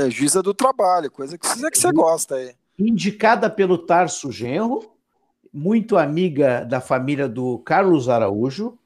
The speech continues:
Speaker 2: ah, e, e a, e a prima dela é casada com Aécio Neves. Então a gente não pode esperar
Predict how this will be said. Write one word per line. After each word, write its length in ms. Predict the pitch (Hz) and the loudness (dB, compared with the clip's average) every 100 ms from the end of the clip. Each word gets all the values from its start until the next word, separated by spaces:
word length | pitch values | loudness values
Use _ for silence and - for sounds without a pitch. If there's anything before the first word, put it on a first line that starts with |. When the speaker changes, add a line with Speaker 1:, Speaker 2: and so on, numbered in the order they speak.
| _ _ _ _ _ - | _ _ _ _ _ -6
Speaker 2:
ah, 760 | 131 127 127 123 123 120 120 117 | -2 0 2 2 4 2 0 -2
e, 440 | 139 139 151 123 | -2 -2 -2 -2
e 60 | 143 | 0
a, 220 | 147 143 | 0 0
e 80 | 151 | -2
a 80 | 147 | -2
prima 420 | - 202 262 262 | 0 0 2 0
dela 360 | 165 156 165 175 | 2 4 6 4
é 60 | |
casada 440 | 175 165 156 165 175 | 2 0 0 -2 -4
com 180 | 170 | -2
Aécio 440 | 165 180 208 - 175 | 2 2 0 -2 -4
Neves. 420 | 117 92 - - 151 | -4 -8 -14 -18 -12
Então 240 | 117 160 | -4 -4
a 60 | 170 | -4
gente 200 | 190 180 | -6 -8
não 120 | 185 | -6
pode 220 | 175 175 | -2 -4
esperar 440 | - 147 147 160 | -2 2 2 0